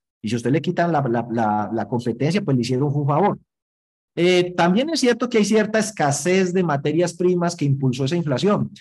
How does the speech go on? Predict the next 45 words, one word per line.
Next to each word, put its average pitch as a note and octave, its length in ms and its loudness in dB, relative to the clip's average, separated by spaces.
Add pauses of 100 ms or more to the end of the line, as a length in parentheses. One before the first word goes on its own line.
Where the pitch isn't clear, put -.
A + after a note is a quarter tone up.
(240)
Es E3 100 0
como A#3+ 220 4
si F3+ 140 2
todos G3+ 220 0
vamos G#3+ 260 0
a G#3 60 0
un F#3+ 80 -2
ritmo, D3 220 2
la C#3+ 80 4
economía D#3+ 560 0
y A3+ 60 2
nosotros. F3 800 -4 (720)
Y F3 80 -2
de F#3 60 2
un G3 80 2
momento A3+ 320 2
a A3+ 80 4
otro, G#3+ 360 0 (200)
pues D3 300 -4
un D#3 140 -6
chino G3 260 0
le D#3+ 80 4
dio D3 100 2
por F3+ 100 -2
tomarse C#3+ 240 0
una E3+ 140 -2
sopa E3+ 160 -4
de D3+ 80 -2
murciélago, C#3 400 -2
no B2+ 80 -6
sé C#3+ 100 -6
a C#3 40 -6
quién C#3 200 -4
se C#3+ 80 -4
le A#2+ 80 -2
ocurre B2 260 -8
tomarse A2+ 300 -8
una B2 100 -6
sopa A#2+ 220 -8
de A#2 60 -4
murciélago, B2 420 -4
entonces A#2+ 240 -6
se C#3+ 60 -2
infectó D3+ 600 -2
y B2+ 200 -2